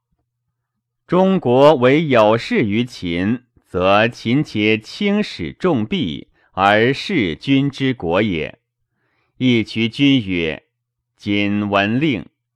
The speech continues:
居无几何，五国伐秦。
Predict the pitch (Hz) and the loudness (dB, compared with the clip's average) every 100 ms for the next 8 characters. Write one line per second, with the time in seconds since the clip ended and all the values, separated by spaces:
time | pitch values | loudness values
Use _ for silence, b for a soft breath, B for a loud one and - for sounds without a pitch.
0 | _ _ _ _ _ _ _ _ _ - | _ _ _ _ _ _ _ _ _ -6
1 | 165 175 175 127 165 208 101 76 - 92 | -2 0 -2 0 0 0 -4 -6 -8 -2
2 | 87 104 - _ b b b 117 120 120 | 2 2 0 _ b b b -4 0 0
3 | 120 120 160 - 110 147 - 82 76 95 | 2 4 4 2 0 -2 -6 -10 -6 -6